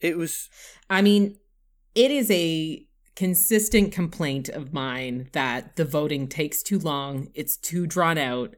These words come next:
Speaker 2: It's, it's, um, almost as long or, or, I mean, longer in some cases than the actual performances. It just feels so drawn out.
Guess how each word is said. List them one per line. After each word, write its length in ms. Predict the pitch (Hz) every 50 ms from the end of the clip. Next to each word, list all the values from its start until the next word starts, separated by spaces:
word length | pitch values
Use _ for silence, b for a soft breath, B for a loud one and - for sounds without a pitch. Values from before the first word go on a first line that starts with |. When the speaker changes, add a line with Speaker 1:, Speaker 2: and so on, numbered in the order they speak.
| B B B B B B B
Speaker 2:
It's, 500 | B 214 208 208 - - - - - - -
it's, 380 | - 226 233 214 - - - 202
um, 340 | 180 170 170 165 165 165 160
almost 460 | - - 165 196 226 277 294 - -
as 160 | 247 214 -
long 320 | 170 170 175 180 180 185 180
or, 220 | 165 160 151 - -
or, 160 | 127 147 - -
I 80 | 151 147
mean, 260 | 143 131 135 143 156
longer 460 | 156 180 247 339 359 220 160 139 135
in 180 | 139 143 135 131
some 240 | - 175 151 147
cases 480 | 147 - 147 135 135 - 156 156 151 151
than 220 | - 175 160 170
the 100 | 175 165
actual 400 | - 170 165 165 - - - 170
performances. 840 | 160 - - 143 - - 147 139 139 143 135 - - 104 101 113 - 160
It 60 | 156
just 200 | - 160 156 -
feels 240 | - 170 156 147 -
so 160 | - 143 139
drawn 240 | 139 147 135 139 139
out. 220 | 131 117 110 B